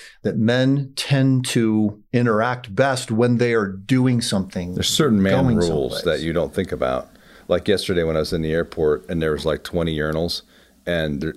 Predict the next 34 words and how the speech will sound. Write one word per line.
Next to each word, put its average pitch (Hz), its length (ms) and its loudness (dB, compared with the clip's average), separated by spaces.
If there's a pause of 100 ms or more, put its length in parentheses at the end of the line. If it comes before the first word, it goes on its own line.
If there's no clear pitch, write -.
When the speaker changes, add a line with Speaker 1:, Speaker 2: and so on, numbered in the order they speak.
Speaker 2:
they're 85 240 2
all 85 140 2
empty 85 220 -2
except 82 280 -4
for 82 120 -4
me. 82 180 -2
And 80 100 -2
then 80 140 -2
some 92 240 -2
dude 90 160 0
walks 82 240 -2
up 90 120 -2
and - 60 -8
starts 82 220 -2
peeing 80 240 -6
next 73 220 -6
to - 80 -8
me. 64 200 -8 (280)
It's 110 80 -6
like, 110 120 -2
"What 151 140 2
are 180 40 0
you 151 100 -4
doing?" 104 260 -2 (260)
Speaker 1:
<laughs> 190 280 -4
Right. 151 260 0 (220)
Speaker 2:
I 139 60 2
mean, 147 260 2 (400)
wait, - 400 0 (400)
go 208 200 6
over 240 120 0
there. 190 400 2
Speaker 1:
There 156 120 4
have 202 40 2